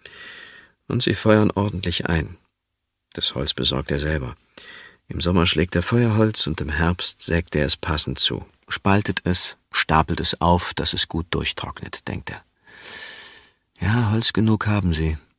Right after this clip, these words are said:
Ordentlich viel Holz. Und ordentlich warm haben sie es. Und bevor er gegangen ist, hat er noch einen Scheit nachgelegt, denkt er.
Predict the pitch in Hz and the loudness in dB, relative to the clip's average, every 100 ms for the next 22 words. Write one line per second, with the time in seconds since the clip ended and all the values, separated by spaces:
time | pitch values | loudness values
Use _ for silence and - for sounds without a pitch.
0 | _ _ _ _ _ - 98 101 92 90 | _ _ _ _ _ 0 0 2 0 -2
1 | - 95 92 85 98 - - _ _ _ | -2 -2 -2 -2 -4 -8 -10 _ _ _
2 | _ - - - - _ _ - - - | _ -20 -20 -20 -20 _ _ -6 -2 0
3 | 113 101 87 85 71 76 85 71 65 64 | 2 2 0 0 0 2 2 0 -2 -2
4 | 65 57 - - _ _ _ _ _ _ | 0 2 0 -2 _ _ _ _ _ _
5 | _ _ - - _ _ - 95 101 - | _ _ -20 -20 _ _ -12 -8 -6 0
6 | 131 139 110 104 92 87 113 127 - - | 0 2 0 -2 -2 0 0 -2 -2 -4
7 | 110 - 98 95 - 92 - 95 92 92 | -6 -6 -6 -4 -6 -4 -2 -2 -2 -4
8 | 92 - 76 76 - 78 82 - 85 | -4 -6 -6 -6 -8 -6 -6 -4 -6